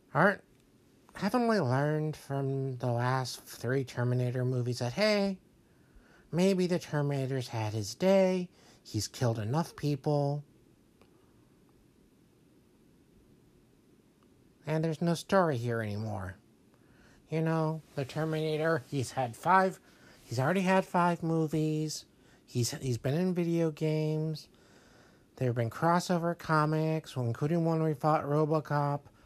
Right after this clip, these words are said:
there was a spin-off T V series. Maybe that's enough with the Terminator. Kidding. Well, no. You know, he's had, the concept has had a good life.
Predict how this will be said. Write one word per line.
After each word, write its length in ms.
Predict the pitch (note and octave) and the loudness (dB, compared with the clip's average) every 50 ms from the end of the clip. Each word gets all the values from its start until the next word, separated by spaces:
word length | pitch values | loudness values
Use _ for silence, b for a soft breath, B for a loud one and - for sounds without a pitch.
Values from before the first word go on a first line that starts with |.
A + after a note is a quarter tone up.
| b b b b b - | b b b b b -6
there 140 | - A2+ A#2 | -2 -2 -2
was 140 | A2+ - | -2 -2
a 60 | B2 A#2+ | -4 -6
spin-off 540 | - - - F3 F3 E3+ E3 D#3 C#3+ - | -4 -2 0 0 2 2 2 2 0 -2
T 240 | - - G#2+ G2 G#2 | -6 -8 -6 -6 -4
V 260 | A2+ D#3+ F#3+ G3+ G3+ | -2 0 0 0 0
series. 640 | F#3+ - - F#3+ F#3+ F#3 F#3 F3+ F3+ F3+ E3+ - B B B B B B B - | -2 -2 -2 0 0 0 0 0 -2 -2 -4 -6 B B B B B B B -2
Maybe 360 | A#3 B3 A#3+ A3+ G3+ F#3 F#3 | 2 4 4 4 4 4 4
that's 300 | E3 F3 E3+ D#3+ - - | 4 4 4 2 2 0
enough 420 | D3+ C#3 C3+ D3 D#3 C#3+ - - - | 0 2 4 4 4 4 2 0 -2
with 140 | C#3+ C3 | -2 -2
the 80 | - G#2+ | -2 -4
Terminator. 840 | - - C3+ D3 D#3+ E3 D#3 D3+ C#3+ C#3 C#3 C3 B2 A2+ A#2 F#2+ F2+ - - b b b b b b b b b b b b b _ _ _ _ _ _ _ _ _ _ - - | -4 0 2 2 4 4 2 2 2 2 0 0 0 -2 -4 -4 -6 -8 -14 b b b b b b b b b b b b b _ _ _ _ _ _ _ _ _ _ -20 -18
Kidding. 340 | - - G#2+ G2+ G2 A2 B2 - _ _ | -12 -8 -6 -6 -6 -8 -10 -14 _ _
Well, 200 | - F3+ E3+ E3+ | 2 2 2 2
no. 440 | F3 F#3+ F#3+ D#3 A#2 A#2+ B2+ C3+ C3+ - - - | 2 0 0 0 0 -2 -4 -6 -10 -12 -12 -6
You 160 | - F3 F#3+ G3 | -4 -4 -2 -2
know, 180 | G3+ G#3 G3+ | -2 -2 -2
he's 240 | G3+ G3+ A3 G#3+ G3 | -2 -2 -4 -4 -2
had, 300 | - G3+ F#3+ F#3+ G3 G3 b b b b b b b b b - | 0 0 0 0 0 -2 b b b b b b b b b -4
the 100 | F#3+ F#3+ | -4 -2
concept 560 | - G#3 G#3 G#3 G3+ F#3+ - G3+ G3 F#3+ - | 0 2 2 2 2 0 0 0 0 0 0
has 180 | F#3+ F3 - | -2 -4 -4
had 240 | - F3+ E3+ E3+ E3 | -2 -2 0 0 0
a 40 | D#3+ | 0
good 240 | D3+ - D#3+ D#3 D3+ | -2 -2 -2 0 0
life. 460 | D#3 D3+ C#3 G#2+ F#2+ F#2 - - - | 0 0 0 -2 -2 -4 -8 -12 -20